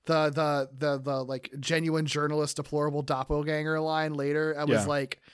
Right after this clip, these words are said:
Speaker 1: "That doesn't feel like a Stan Lee line reading, unfortunately." Like,
Speaker 2: Mm-hmm.
Speaker 1: that, that, it, I was kind of honestly a little bummed when I heard that.
Speaker 2: Yeah,
Speaker 1: uh,
Speaker 2: that's
Speaker 1: knowing the real world context, so.
Speaker 2: Yeah, that's a bummer.
Speaker 1: Yeah. Yeah. Yeah.
Speaker 2: Yeah.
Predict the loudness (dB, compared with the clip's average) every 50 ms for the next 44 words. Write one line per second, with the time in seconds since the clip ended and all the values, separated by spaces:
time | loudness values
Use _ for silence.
0 | -20 -20 -20 -20 _ 0 2 2 4 4 2 0 0 -2 -6 -6 -6 -6 -8 -8
1 | -8 -8 -8 -8 -8 -10 -12 -10 -10 -10 -10 -10 -10 -10 -10 -10 -10 -10 -10 -12
2 | -12 -14 -14 -14 -14 -14 -12 -12 -10 -10 -10 -12 -14 -14 -6 0 2 2 4 4
3 | 4 4 4 4 2 0 -4 -8 -6 -6 -6 -6 -8 -12 _ _ -8 -8 -8 -10
4 | _ -6 -2 0 0 0 -2 -2 0 2 2 2 2 -2 -4 -6 -6 -6 -6 -8
5 | -8 -8 -10 -10 -10 -12 -14 -14 _ _ _ _ -12 -8 -8 -8 -8 -10 -12 -14
6 | -12 -12 -12 -12 -12 -12 -12 -12 -14 -12 -2 4 8 8 10 10 8 6 4 0
7 | -4 0 2 2 2 2 0 -2 -2 -2 -4 -6 -6 -8 -8 -6 -6 -6 -4 -2
8 | 0 -2 -2 -2 -4 -8 -8 -8 -10 -14 -16 _ -14 -12 -10 -10 -8 -8 -8 -8
9 | -8 -10 -12 -12 -12 -12 -12 -12 -12 -8 -6 -6 -4 -4 -4 -4 -4 -4 -4 -6
10 | -6 -6 -8 -8 -10 -12 -18 _ _ _ _ _ _ _ _ -20 -20 -18 -20 -20
11 | -20 _ _ _ _ _ _ -20 -16 -14 -12 -12 -12